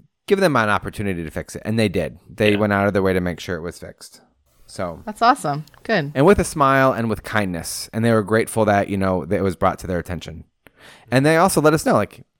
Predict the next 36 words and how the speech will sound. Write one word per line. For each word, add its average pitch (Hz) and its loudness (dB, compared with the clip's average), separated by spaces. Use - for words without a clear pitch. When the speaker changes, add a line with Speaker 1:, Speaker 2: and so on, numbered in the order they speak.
Speaker 1:
these 113 -2
are 120 0
what 113 2
the 117 -2
new 110 0
rooms 107 -2
are 98 -2
gonna 92 -2
look 101 -4
like. 90 -6
And 95 -2
they're 101 0
really, 113 2
really 101 0
excited 90 -6
about 73 -12
it. - -18
And, 110 2
um, 101 4
I 131 4
will 165 6
have, 135 0
um, 104 2
on, 98 -2
um, 107 -4
hopefully 139 2
I'll 117 6
get, 110 2
by 104 4
the 95 0
time 123 -2
this 104 -2
goes 95 0
up, 92 -2
I'll 92 0
have 92 -4